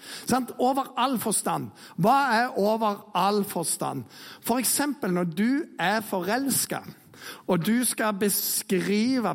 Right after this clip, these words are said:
personen, og, og så, "Hvorfor er du så veldig forelsket i hun da?" "Nei, du vet, hun er jo den fineste, hun har de grønneste øynene på jorda.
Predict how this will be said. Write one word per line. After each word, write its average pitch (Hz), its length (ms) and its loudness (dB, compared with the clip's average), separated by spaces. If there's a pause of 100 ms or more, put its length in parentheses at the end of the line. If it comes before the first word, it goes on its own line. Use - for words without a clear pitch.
personen, 175 840 -2 (580)
og, 196 260 2
og 190 200 0
så, 196 120 -2
"Hvorfor 277 360 -2
er 254 100 0
du 302 140 0
så 254 160 0
veldig 233 340 -2
forelsket 220 600 -2
i - 20 2
hun 240 160 0
da?" 185 140 -2 (420)
"Nei, 240 160 0
du 254 160 0
vet, 254 320 -2
hun 233 160 0
er 220 240 -2
jo 269 160 -2
den 254 120 0
fineste, 220 680 -2 (220)
hun 214 100 2
har 247 100 0
de 262 120 0
grønneste 247 840 0
øynene 226 340 2
på 254 160 -2
jorda. 240 480 0